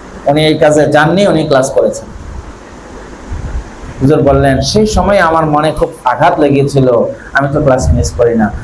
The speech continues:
আজকে তোমার ক্লাস মিস হয়ে গেল।" ওই যে দিলের মধ্যে একটা ধাক্কা লেগেছিল, যাক, এটা বিষয় নয়। সবচেয়ে বড় ক্ষতিটা কি হয়েছে? উনি বললেন, "যে সবকটা ছুটে গেল আমার কাছ থেকে,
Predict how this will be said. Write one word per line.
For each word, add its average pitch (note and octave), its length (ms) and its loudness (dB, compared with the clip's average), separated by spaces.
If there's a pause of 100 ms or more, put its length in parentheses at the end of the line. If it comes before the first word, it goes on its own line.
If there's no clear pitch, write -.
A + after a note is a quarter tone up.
(100)
আজকে - 260 0
তোমার A#2+ 280 -2
ক্লাস G#2+ 320 -4
মিস - 200 -10
হয়ে G2+ 120 0
গেল।" G2+ 180 -8 (1500)
ওই D#3+ 80 4
যে E3 160 2
দিলের D3+ 340 4
মধ্যে D#3+ 220 2
একটা E3+ 160 0
ধাক্কা C#3+ 400 -2
লেগেছিল, A#2+ 520 0 (400)
যাক, D#3+ 180 2
এটা D#3+ 220 0
বিষয় E3+ 360 2
নয়। B2+ 220 2 (320)
সবচেয়ে E3 300 2
বড় E3 180 4
ক্ষতিটা F#3 440 2
কি G3 160 4
হয়েছে? G3 440 4 (420)
উনি D#3+ 160 4
বললেন, D3 480 4 (680)
"যে A#3 300 6
সবকটা A#3 380 4
ছুটে A#3+ 300 2
গেল E3+ 180 4
আমার B2 260 2
কাছ A#2 200 -2
থেকে, F3 360 2